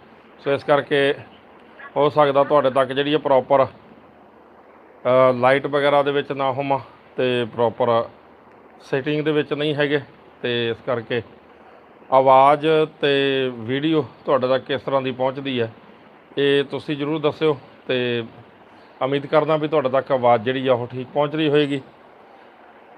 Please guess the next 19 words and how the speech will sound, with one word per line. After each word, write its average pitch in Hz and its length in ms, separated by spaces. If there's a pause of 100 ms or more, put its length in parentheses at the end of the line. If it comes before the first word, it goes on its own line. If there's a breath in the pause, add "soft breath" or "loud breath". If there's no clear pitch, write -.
(320)
ਜ਼ਰੂਰ 151 260
ਦੱਸਿਓ 160 360 (160)
ਜਿੱਦਾਂ 143 280
ਵੀ 147 80
ਤੁਹਾਨੂੰ 143 440 (1040)
ਲੱਗਦਾ 131 420 (300)
ਕਿ 131 200
ਆਵਾਜ਼ 120 380
ਠੀਕ 131 380
ਹੈ 139 100
ਤੇ 135 220
ਲਾਈਟ 123 300
ਬਿਜਲੀ 127 380 (760 loud breath)
ਆਪਣੇ 131 260
ਠੀਕ 127 300
ਆ 139 60
ਤਾਂ 127 140
ਜ਼ਰੂਰ 135 240
ਦੱਸਿਓ। 143 380